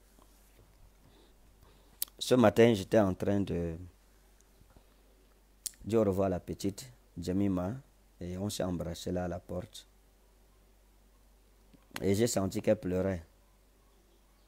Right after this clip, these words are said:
Et j'ai,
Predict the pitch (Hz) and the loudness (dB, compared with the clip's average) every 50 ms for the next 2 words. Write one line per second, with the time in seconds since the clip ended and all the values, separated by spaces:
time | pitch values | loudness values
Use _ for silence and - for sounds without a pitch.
0 | _ _ _ _ _ _ _ _ _ _ _ _ _ - - - - _ - 101 | _ _ _ _ _ _ _ _ _ _ _ _ _ -20 -20 -20 -20 _ -14 -10
1 | 95 92 90 90 87 87 87 87 87 90 92 95 98 101 104 104 104 101 101 98 | -8 -6 -6 -6 -6 -6 -6 -8 -8 -4 -2 0 2 2 2 2 0 0 -2 -2
2 | 98 95 95 95 | -4 -4 -6 -6